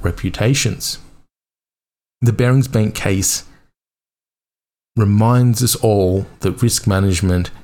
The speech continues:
cannot be neglected. It's not just about protecting the bottom line, it's about safeguarding the integrity of the financial system when it's as big as Baring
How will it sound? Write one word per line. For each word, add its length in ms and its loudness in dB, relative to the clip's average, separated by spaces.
cannot 680 0
be 320 0
neglected. 760 -2
It's 160 -4
not 140 -2
just 160 2
about 500 0
protecting 500 0
the 60 2
bottom 320 2
line, 380 2
it's 160 -2
about 320 -2
safeguarding 920 -2
the 100 0
integrity 540 0
of 100 0
the 80 0
financial 600 -2
system 500 0
when 160 2
it's 460 -4
as 200 0
big 300 0
as 100 0
Baring 400 2